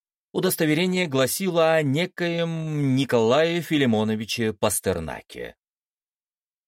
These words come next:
«Фамилии я его не знал», пояснил Безменов, «а имя и отчество слышал в своё время из уст Сидорина. Это из их шайки.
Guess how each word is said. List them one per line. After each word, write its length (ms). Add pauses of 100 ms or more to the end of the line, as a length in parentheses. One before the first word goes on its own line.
(340)
«Фамилии 840
я 160
его 540
не 180
знал», 540 (200)
пояснил 340
Безменов, 680 (120)
«а 220
имя 500
и 80
отчество 640
слышал 600
в 40
своё 360
время 420
из 140
уст 440
Сидорина. 1000 (640)
Это 240
из 420
их 180
шайки. 480